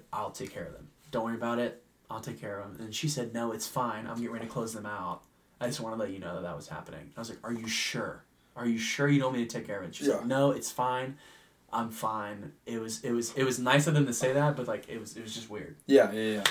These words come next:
Speaker 1: So I was like, "Okay, if you need, if you need anything, just let me know." And I was like, "I'm right here. I'm not gonna move."
Speaker 2: Yeah.
Speaker 1: She's like, "Okay, that's fine." So she goes to close them out.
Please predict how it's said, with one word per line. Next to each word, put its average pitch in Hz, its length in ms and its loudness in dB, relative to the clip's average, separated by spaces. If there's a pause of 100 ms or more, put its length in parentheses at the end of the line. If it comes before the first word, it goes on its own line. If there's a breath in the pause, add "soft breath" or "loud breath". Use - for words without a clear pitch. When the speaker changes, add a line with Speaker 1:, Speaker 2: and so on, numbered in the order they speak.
(100)
Speaker 1:
So 135 460 10
I 127 100 6
was 127 100 4
like, 120 120 4
"Okay, 131 300 4
if 123 80 4
you 117 100 4
need, 120 200 0
if 113 100 -6
you 113 100 0
need 139 120 6
anything, 135 300 4
just 117 120 -6
let 117 80 -4
me 110 60 -6
know." 98 300 -10 (560 soft breath)
And 113 200 -2
I 110 40 0
was 113 100 -2
like, 117 160 -8
"I'm - 100 0
right 113 160 -4
here. 110 140 -6
I'm 107 120 -6
not 101 140 -10
gonna 85 140 -10
move." 80 340 -12 (140)
Speaker 2:
Yeah. 123 180 4
Speaker 1:
She's 117 200 -6
like, 117 140 -4
"Okay, 117 140 -8
that's 104 160 -8
fine." - 220 -12 (500 soft breath)
So - 200 0
she 175 160 2
goes 180 160 4
to 143 40 2
close 139 200 4
them 123 80 0
out. 113 300 -4